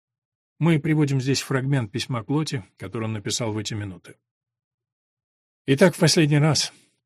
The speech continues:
в последний раз я открыл сегодня глаза навстречу новому дню.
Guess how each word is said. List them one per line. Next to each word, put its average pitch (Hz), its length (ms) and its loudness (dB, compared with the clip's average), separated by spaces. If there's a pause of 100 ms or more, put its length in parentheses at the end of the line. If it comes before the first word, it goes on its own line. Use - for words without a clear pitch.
(200)
в - 180 -20
последний 185 680 2
раз 143 420 2
я 127 200 0
открыл 139 360 -4
сегодня 127 520 -2
глаза 107 500 -2
навстречу 120 840 -6 (120)
новому 107 540 -6
дню. 92 420 -12